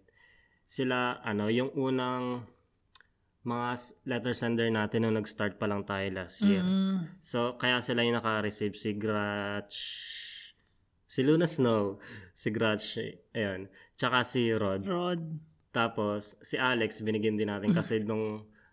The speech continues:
Speaker 1: ah,
Speaker 2: Nagkumo tayo, no?
Speaker 1: nagkumo tayo. Siya yung talaga, sila ni Rod yung talagang nagstay. Sinamahan tayo hanggang madaling
Speaker 2: Mm.
Speaker 1: araw.
Speaker 2: Tsaka ang tagal na namin promise yung keychain na yun.
Speaker 1: Oo. <laughs> Tapos si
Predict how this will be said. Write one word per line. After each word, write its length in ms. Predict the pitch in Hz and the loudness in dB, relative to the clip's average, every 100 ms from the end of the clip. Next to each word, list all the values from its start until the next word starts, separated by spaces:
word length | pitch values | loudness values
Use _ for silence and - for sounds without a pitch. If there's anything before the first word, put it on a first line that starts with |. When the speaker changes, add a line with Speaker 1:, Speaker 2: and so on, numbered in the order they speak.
| _ _ 185 | _ _ -2
Speaker 1:
ah, 340 | 185 110 110 | 0 0 0
Speaker 2:
Nagkumo 320 | 175 185 185 | 0 2 0
tayo, 260 | 185 165 160 | -2 -2 0
no? 60 | |
Speaker 1:
nagkumo 360 | 156 156 120 113 | 0 2 2 2
tayo. 380 | 113 110 104 101 98 - | 0 0 0 -2 -4 -10
Siya 640 | - - - - 113 110 | -10 -10 -8 -4 0 0
yung 260 | 110 110 107 | 0 -2 -4
talaga, 440 | 110 101 101 101 - - | -4 -4 -4 -6 -10 -16
sila 340 | - 123 113 113 | -8 -2 0 0
ni 280 | 113 110 107 | 0 0 0
Rod 240 | 101 101 | -2 -2
yung 220 | 101 101 | -4 -4
talagang 480 | 101 101 98 101 101 | -4 -6 -4 -6 -6
nagstay. 680 | 104 - - 104 95 95 - _ | -6 -6 -8 -6 -6 -8 -16 _
Sinamahan 480 | - 107 104 101 98 | -8 -2 -2 -2 -4
tayo 160 | 101 98 | -4 -4
hanggang 220 | 98 95 | -6 -4
madaling 320 | 95 98 87 | 0 2 2
Speaker 2:
Mm. 80 | 85 | 0
Speaker 1:
araw. 220 | 85 85 - - - | -4 -8 -16 -14 2
Speaker 2:
Tsaka 160 | 220 | 4
ang 120 | 247 247 | 6 6
tagal 180 | 262 262 | 6 6
na 140 | 262 | 6
namin 300 | 247 233 233 | 6 4 2
promise 480 | 214 208 208 208 220 | 4 6 6 4 2
yung 80 | 202 | 0
keychain 480 | 196 - - 180 170 | -2 -2 -2 0 -2
na 80 | 156 | 0
yun. 140 | 147 | 2
Speaker 1:
Oo. 400 | 113 - 120 123 180 | 2 2 -2 -6 -8
<laughs> 180 | - - | -6 2
Tapos 220 | 143 147 | 4 6
si 160 | 151 | 8